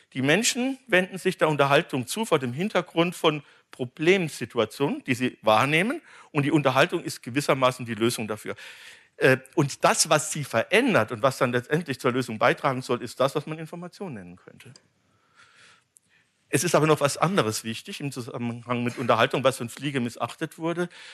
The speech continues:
Unterhaltung ist eine freie, wenn man so will, spielerische Tätigkeit, die abgegrenzt ist vom normalen Alltagsleben, auch eigenen Regeln folgt und, äh, natürlich auch so etwas wie eine emotionale Spannung erzeugen soll.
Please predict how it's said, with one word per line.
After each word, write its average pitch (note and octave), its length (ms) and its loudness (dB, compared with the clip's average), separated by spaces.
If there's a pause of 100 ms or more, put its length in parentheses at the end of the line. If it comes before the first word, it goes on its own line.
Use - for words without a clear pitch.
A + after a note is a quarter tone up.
(120)
Unterhaltung B2 540 0
ist - 140 -10
eine A#2+ 180 -2
freie, B2+ 380 0
wenn C#3 80 -4
man B2+ 140 -2
so A2 140 -8
will, B2 120 -4
spielerische C#3+ 600 -2
Tätigkeit, C#3+ 720 -2 (320)
die - 80 -10
abgegrenzt A#2+ 580 -4
ist A2+ 140 -10
vom G#2+ 200 -2
normalen G#2 460 0
Alltagsleben, B2+ 640 -4 (220)
auch - 220 -6
eigenen C#3 420 2
Regeln D3 400 0
folgt C3+ 560 0 (420)
und, C3+ 340 0
äh, B2 120 4
natürlich B2+ 400 0
auch B2+ 100 2
so C#3 120 2
etwas B2+ 280 0
wie B2+ 80 0
eine A#2 180 -2
emotionale A#2 760 0
Spannung C#3+ 420 -2
erzeugen G2 460 -6
soll. G2 260 -12